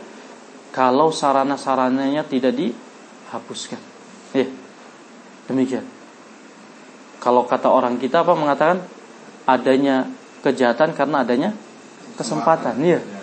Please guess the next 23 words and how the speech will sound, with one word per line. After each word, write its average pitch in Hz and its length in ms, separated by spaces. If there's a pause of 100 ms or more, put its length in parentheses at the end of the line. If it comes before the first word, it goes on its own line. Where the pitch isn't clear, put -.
(540)
Baik. 185 220 (840)
Dalam 165 240
hal 185 160
ini 311 140 (500)
kita - 240
setuju, 208 400
ya. 220 160 (960)
Ungkapan 190 400
seperti 180 320
itu 254 40 (440)
ada 269 240
benarnya. 214 320 (160)
Kenapa? 277 320 (480)
Karena 311 400
ketika 285 320
seseorang 269 400
melakukan 254 480
kejahatan, 240 560 (320)
bisa 247 320
jadi 170 240
karena 254 320
kesempatan. 285 560 (480)
Iya. 254 240